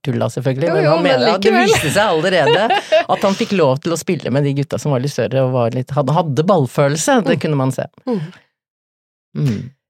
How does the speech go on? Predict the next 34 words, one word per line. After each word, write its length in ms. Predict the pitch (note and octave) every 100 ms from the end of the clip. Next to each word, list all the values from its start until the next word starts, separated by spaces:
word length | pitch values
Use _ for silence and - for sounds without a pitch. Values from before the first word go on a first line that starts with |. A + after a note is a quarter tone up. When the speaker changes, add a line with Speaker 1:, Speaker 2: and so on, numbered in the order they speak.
| _ - -
Speaker 2:
Eh, 460 | G3 - - A3+
hvordan 300 | G#3 G#3+ B3 F4+
har 220 | F4 C4
du 60 | B3
det 60 | C#4
som 140 | F#4+
mamma 300 | G#4+ F4 F3
med, 320 | E3 G3 A#3+ -
nå, 80 |
nå 200 | B3+ - C4
skal 160 | C#4+
jeg 20 | C#4
vise 320 | D4 F3 -
deg 140 | C#3+ C3+
en 60 | C3
ting. 160 | F3+ C#3 - _ -
Speaker 1:
Oh. 140 | F3 F#3 - _
Speaker 2:
Ja. 140 | F#3 E3 D#3 _ _
Speaker 1:
Mm. 300 | D3 C#3 E3+ - _ _ _ _ _ _ _ _ _ _ _ _ _ - - - _ _ _ _
Speaker 2:
Jeg 120 | A3+ A3+
har 80 | C#4+
nemlig 220 | A3+ G#3
med, 220 | G3 F#3+
jeg 80 | G#3 G3
har 200 | F#3+ F3
jo, 60 |
som 100 | F#3 A3
du 40 |
skjønner, 320 | A3 E3+ F3+
en, 100 | F#3
en 80 | F#3+
veldig 160 | F3+ E3
fotballinteressert 680 | F3+ D#3+ D#3 D#3 D#3+ F#3 F3
sønn. 260 | - F4+ G#4+